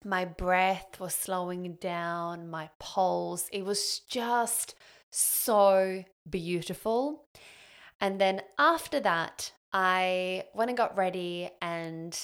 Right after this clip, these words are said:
I had one of them beautiful, again, my first time, one of them beautiful drips that you put in your arm, like a vitamin kind of drip that is full with vitamin C, vitamin B, magnesium, zinc. There was, like, a liver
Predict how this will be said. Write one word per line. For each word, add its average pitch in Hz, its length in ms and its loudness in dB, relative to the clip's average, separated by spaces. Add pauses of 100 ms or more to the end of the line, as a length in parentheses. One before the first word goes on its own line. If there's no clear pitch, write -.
(520)
I 170 140 -2
had 180 720 -4
one 180 180 -6
of 160 100 -12
them 165 280 -6
beautiful, 180 800 -4
again, 160 360 -6
my 160 140 -6
first 196 460 4
time, 170 420 -6 (380)
one 185 160 2
of 202 80 -2
them 180 200 -2
beautiful 190 960 -2 (300)
drips 226 400 -2
that 233 100 -4
you 202 140 -2
put 202 240 -6
in 185 140 -8
your 180 180 -2
arm, 170 340 2
like 170 220 -4
a 180 40 -4
vitamin 185 640 2
kind 165 240 -10
of 156 160 -8
drip 156 380 -6
that 165 120 0
is 165 220 -2
full 240 400 4
with 190 240 0 (380)
vitamin 175 480 0
C, 247 320 2
vitamin 190 500 0
B, 233 320 0
magnesium, 190 880 -2
zinc. 190 500 0
There 180 100 -6
was, 180 180 -4
like, 180 160 -6
a 185 60 0
liver 220 640 2